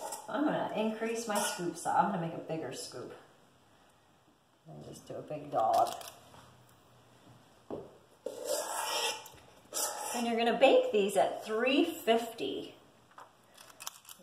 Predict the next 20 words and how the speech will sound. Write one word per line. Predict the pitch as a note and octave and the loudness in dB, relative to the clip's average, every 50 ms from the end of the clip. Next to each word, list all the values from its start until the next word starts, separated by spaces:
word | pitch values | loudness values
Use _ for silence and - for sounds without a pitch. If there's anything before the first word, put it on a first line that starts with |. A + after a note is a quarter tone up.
| - - - | -20 -18 -14
See, | E3+ D#3 D3+ | -12 -8 -6
that's | D3 D#3 D3+ D3 | -6 -6 -6 -8
gonna | - - - - | -8 -10 -8 -8
end | - B2 - | -8 -6 -4
up | G#2 G2 | -6 -6
being | G2+ G2+ F2+ F#2 | -6 -8 -8 -6
a | F2+ | -6
little | F#2+ D#2 - | -6 -6 -6
small. | - - - - C2 - - - - - - - - - - - _ _ - - - - - - - - - - | -8 -10 -10 -10 -10 -10 -10 -12 -16 -20 -20 -20 -20 -20 -20 -20 _ _ -10 -10 -10 -12 -16 -20 -20 -20 -14 -10
Three | - A3+ B3 C#4+ F#4+ - - | -2 0 2 4 4 2 6
fifty | - C#4+ C4+ C4+ - - C#4+ C#4+ D4+ | 8 8 8 8 6 4 2 0 2
for | - - G#3 | 0 0 -2
ten | - A3 - D4 E4+ F4 | -2 -2 0 2 4 4
minutes, | A4 A#4 A#4+ A#4+ B4+ - - C#4 | 4 4 4 4 4 4 4 4
and | A#3 A3+ | 4 4
then | A#3 A#3 | 4 2
you're | A3+ G#3+ | 2 4
gonna | G#3 G#3+ G3 F#3 F3+ | 4 4 4 4 2
turn | - - - G#4+ C#5+ D5+ - | 0 -2 0 2 4 4 4
it | G#3+ G3 G#3 G#3+ - | 6 6 6 6 4